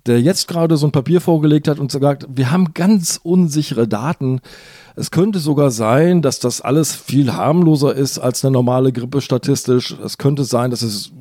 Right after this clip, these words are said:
so ist wie eine normale Grippe. Also wir sollten uns schon fragen, wie drastisch unsere Möglichkeiten sind.“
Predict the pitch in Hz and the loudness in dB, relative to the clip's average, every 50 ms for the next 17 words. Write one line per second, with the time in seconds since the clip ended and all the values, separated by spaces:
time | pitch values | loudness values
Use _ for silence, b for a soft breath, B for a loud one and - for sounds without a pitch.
0 | - - 120 104 - 131 143 156 175 180 - 156 151 - - 147 151 151 147 143 | -16 -14 -12 -4 2 4 4 4 4 4 2 0 0 0 -2 0 2 2 4 4
1 | 143 131 131 127 123 131 135 120 127 127 131 - 127 127 123 B B B B B | 2 2 2 2 2 2 2 0 0 0 0 2 2 0 0 B B B B B
2 | B B B B 113 117 123 131 127 117 147 170 156 151 139 139 127 - 160 175 | B B B B -6 -2 0 0 2 2 2 0 0 -2 -6 -6 -4 0 2 4
3 | 202 214 - - 120 123 135 143 151 143 139 123 - 113 127 127 - - 143 - | 4 4 2 0 -2 -2 -2 0 0 0 0 0 0 -2 -4 -2 -2 -2 -2 0
4 | - 135 135 123 123 131 127 127 143 147 156 143 - - - 101 101 95 82 78 | 0 0 0 2 2 2 2 4 2 2 0 -2 -2 -2 -2 -2 -2 -4 -6 -8
5 | 76 - - | -12 -12 -16